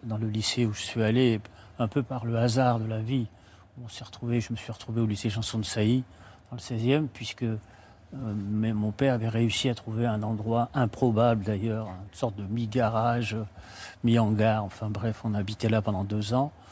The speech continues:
C'est pour ça que je parle de la condition de réfugié d'ailleurs, hein, parce que c'est des choses qu'on a oubliées aujourd'hui. Et, euh, par conséquent, oui, j'ai, j'ai, j'ai découvert, euh,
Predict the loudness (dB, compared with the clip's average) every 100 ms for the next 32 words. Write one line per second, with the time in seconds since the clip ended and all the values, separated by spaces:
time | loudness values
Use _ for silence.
0 | -20 -20 -20 -20 -6 -6 -4 -2 0 0
1 | -2 -2 0 -2 -2 -4 -4 -6 -8 -6
2 | -4 -4 -4 -4 -4 -4 -6 -10 -14 -12
3 | -12 -10 -10 -8 -6 -6 -4 -4 -2 -2
4 | 0 2 2 0 -6 -4 -4 -4 -12 -12
5 | -12 -12 -2 4 4 4 2 0 -2 -4
6 | -2 -2 -2 2 4 6 6 6 4 2
7 | 2 -2 -4 -6 -8 -8 -2 -2 0 0
8 | 4 4 4 2 -2